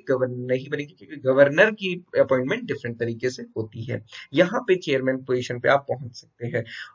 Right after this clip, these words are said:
और banking sector में या फिर नाबार्ड में promotions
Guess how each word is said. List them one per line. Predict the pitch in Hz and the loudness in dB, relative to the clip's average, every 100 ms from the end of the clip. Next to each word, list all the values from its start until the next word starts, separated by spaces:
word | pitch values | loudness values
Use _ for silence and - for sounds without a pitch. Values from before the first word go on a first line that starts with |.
| - | 6
और | 190 | 8
banking | 170 196 214 202 | 8 8 6 4
sector | 170 156 151 | 4 6 6
में | 156 | 8
या | 147 | 6
फिर | 147 | 4
नाबार्ड | 135 120 120 139 160 143 | -2 0 4 8 8 6
में | 147 147 | 2 0
promotions | - 143 123 135 147 170 156 - | 2 4 4 2 2 2 2 -2